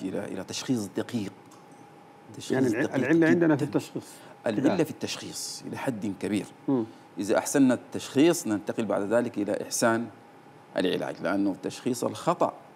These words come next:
Speaker 1: يؤدي
Speaker 2: طيب، ما هو
Speaker 1: إلى،
Speaker 2: التشخيص؟
Speaker 1: إلى، إلى العلاج الخطأ.
Speaker 2: مم.
Speaker 1: أنا أعتقد أنه داعش الآن، آه، أقرب لأنها، لأنها حالة نفسية من أن تكون حالة فكرية.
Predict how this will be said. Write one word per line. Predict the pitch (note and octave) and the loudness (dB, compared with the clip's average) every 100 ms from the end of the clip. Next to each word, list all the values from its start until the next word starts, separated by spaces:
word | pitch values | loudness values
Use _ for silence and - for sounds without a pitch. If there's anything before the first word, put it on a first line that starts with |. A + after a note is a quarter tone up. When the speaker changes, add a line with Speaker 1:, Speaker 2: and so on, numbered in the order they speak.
| - - - - - | -20 -20 -20 -18 -8
Speaker 1:
يؤدي | A#2+ - F2+ - G#2 G2 | 0 2 0 -2 2 4
Speaker 2:
طيب، | D3+ G2 | 4 4
ما | |
هو | F#2+ F2+ | 4 4
Speaker 1:
إلى، | F2+ | 4
Speaker 2:
التشخيص؟ | - A2 - | 2 0 2
Speaker 1:
إلى، | G#2 | 0
إلى | |
العلاج | F#2 G#2 F#2 | 2 2 2
الخطأ. | E2 - - D#2 - - | 0 -10 -10 -10 -10 -6
Speaker 2:
مم. | B2+ F2 F2+ - - - - | -6 -6 -14 -18 -20 -14 -4
Speaker 1:
أنا | G3+ | -2
أعتقد | - D#3 E3 D3+ | -2 0 2 4
أنه | D3 D3 A2+ | 6 4 4
داعش | C3 A#2+ A2 G#2+ | 2 4 0 -2
الآن، | - G#2+ G#2 G#2 - - - - - - - - - - - | -2 0 0 -4 -12 -20 -20 -20 -20 -20 -20 -20 -20 -20 -8
آه، | - C#3 C#3 - - - | -4 -2 -2 -4 -8 -6
أقرب | - C#3 - B2+ A2 | 0 0 2 0 2
لأنها، | G#2 C3 B2 A#2 G#2+ - A2+ | 4 4 4 2 -2 -2 -2
لأنها | A#2 A2 C3 A2+ | 0 4 6 6
حالة | G#2 D3 F3+ E3+ E3+ | 2 4 4 6 6
نفسية | C#3+ C3+ - D#3 D3 F3 - - - - - - - - - - - - - | 4 2 2 4 6 4 2 -16 -20 -20 -20 -20 -20 -20 -20 -20 -20 -20 -8
من | A#2+ G#2 | -2 0
أن | G#2+ G2+ | 0 -2
تكون | G#2+ C3+ | 2 4
حالة | C3 C#3 G#2+ | 4 2 2
فكرية. | F#2+ - F#2 F2+ | 0 -4 -4 -4